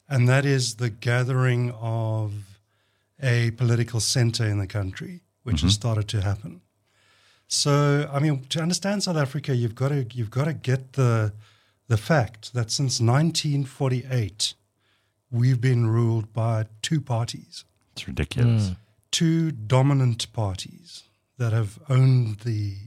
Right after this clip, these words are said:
Speaker 1: elections and have had the, have been able to do whatever they want. Um, the National Party and the A N C. So there is quite a deep psychological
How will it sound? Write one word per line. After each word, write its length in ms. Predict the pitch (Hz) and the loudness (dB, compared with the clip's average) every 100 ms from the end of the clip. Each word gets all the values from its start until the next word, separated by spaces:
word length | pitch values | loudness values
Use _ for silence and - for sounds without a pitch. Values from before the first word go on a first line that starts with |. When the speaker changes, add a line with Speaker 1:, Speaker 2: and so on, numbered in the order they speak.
| - | -8
Speaker 1:
elections 800 | 117 113 113 - 90 175 180 - _ _ _ _ _ _ _ _ | -2 -2 -2 -6 -8 -14 -20 -20 _ _ _ _ _ _ _ _
and 200 | 131 113 | 2 4
have 120 | 113 113 | 4 4
had 220 | 120 110 | 2 2
the, 220 | 117 131 | -2 0
have 160 | 120 110 | -2 0
been 120 | 123 | 0
able 220 | 123 117 | 0 -2
to 80 | 107 | -2
do 180 | 123 113 | 0 0
whatever 320 | 113 113 110 | 0 0 0
they 120 | 107 | 0
want. 440 | 107 120 95 - - _ _ _ _ _ _ _ | 0 0 -2 -8 -12 _ _ _ _ _ _ _
Um, 440 | 131 113 107 104 104 | -2 2 2 0 0
the 80 | 113 | 2
National 340 | 127 127 135 | 2 0 -2
Party 400 | 135 139 143 143 | -2 -2 0 0
and 160 | 123 117 | 0 0
the 120 | 127 | 0
A 40 | |
N 180 | 131 127 | 0 0
C. 340 | - 160 104 - _ _ _ _ _ _ _ _ _ | -2 -4 -4 -10 _ _ _ _ _ _ _ _ _
So 540 | - - 151 143 143 143 _ _ _ | -4 0 4 4 2 -2 _ _ _
there 120 | 143 | 0
is 140 | 185 - | 0 0
quite 180 | 214 | 0
a 60 | 175 | -2
deep 460 | 104 - 160 175 - | -2 0 0 0 -4
psychological 1300 | - 165 156 139 131 131 127 127 123 123 123 117 | -2 -2 -2 0 0 0 -2 -4 -4 -2 -2 -4